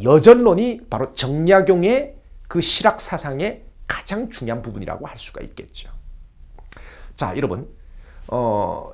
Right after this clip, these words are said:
역사의 가정은 없지만 만약에 정조 임금께서 좀 더 이제 오랫동안 왕위 있었더라면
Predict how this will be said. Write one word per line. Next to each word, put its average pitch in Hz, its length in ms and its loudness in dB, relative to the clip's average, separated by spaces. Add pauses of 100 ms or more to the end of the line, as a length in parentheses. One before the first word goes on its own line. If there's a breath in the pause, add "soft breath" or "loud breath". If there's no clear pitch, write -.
(140)
역사의 269 520 0
가정은 - 460 -4
없지만 92 720 -10 (460)
만약에 160 840 0 (600 loud breath)
정조 226 360 2
임금께서 165 840 -4 (300)
좀 233 200 -4
더 202 80 4
이제 143 360 0
오랫동안 226 480 2
왕위 113 340 -6
있었더라면 - 760 -10